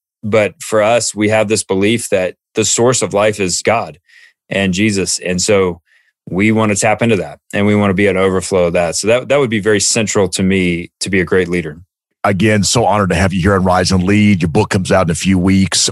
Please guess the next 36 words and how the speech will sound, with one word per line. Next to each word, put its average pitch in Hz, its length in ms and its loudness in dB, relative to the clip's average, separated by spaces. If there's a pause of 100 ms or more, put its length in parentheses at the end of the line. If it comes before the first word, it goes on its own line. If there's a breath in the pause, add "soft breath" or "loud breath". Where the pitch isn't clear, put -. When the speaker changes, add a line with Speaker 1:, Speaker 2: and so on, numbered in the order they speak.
(140)
Speaker 2:
and 85 320 2
we'll 95 140 2
share 95 360 0
more 90 280 2
about 87 320 0
that 90 260 2 (100)
in 87 200 2
the 80 100 0
links 92 560 0 (160)
and 80 320 2
on 80 120 0
my 87 160 4
personal 101 380 0
page. 98 520 0
Tyler, 120 280 2
if 107 180 0
people 127 320 2
want 107 220 2
to 92 240 2 (100)
follow 110 260 2
you, 107 340 4
they 101 100 2
want 92 180 0
to 87 80 -4
connect 98 400 0
with 104 160 0
you, 101 220 4
they 92 80 0
want 87 200 0
to 85 40 0
reach 92 320 0
Speaker 1:
Yep. 95 100 -2
Speaker 2:
out 95 120 -2
to 101 100 -4
you 95 260 4
for 90 520 0